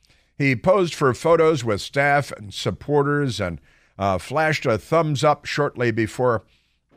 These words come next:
<clears throat> pleading not guilty on thirty-seven federal counts. They're kind of, uh,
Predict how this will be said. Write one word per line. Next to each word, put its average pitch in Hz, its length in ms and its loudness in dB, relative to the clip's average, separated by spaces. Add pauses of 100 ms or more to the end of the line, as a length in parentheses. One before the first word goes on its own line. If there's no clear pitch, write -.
(580)
<clears throat> 165 540 2
pleading 160 400 2
not 139 280 0
guilty 143 380 2
on 101 180 0
thirty-seven 110 680 0
federal 104 360 0
counts. 95 420 -8 (340)
They're 113 160 0
kind 123 260 -2
of, 98 180 -4
uh, 104 240 0